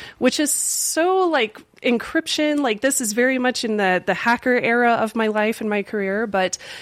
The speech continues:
with M D five hashing, uh, a lot of times people would use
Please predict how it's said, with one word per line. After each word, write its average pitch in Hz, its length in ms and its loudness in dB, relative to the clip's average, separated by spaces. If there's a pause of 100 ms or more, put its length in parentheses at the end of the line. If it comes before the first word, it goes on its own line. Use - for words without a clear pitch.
(140)
with 233 260 0
M 240 120 4
D 262 140 0
five 214 300 2
hashing, 185 720 0 (280)
uh, 196 300 4
a - 80 2
lot 208 220 4
of 330 40 2
times 180 300 -2
people 214 300 -4
would 180 140 0
use 214 680 0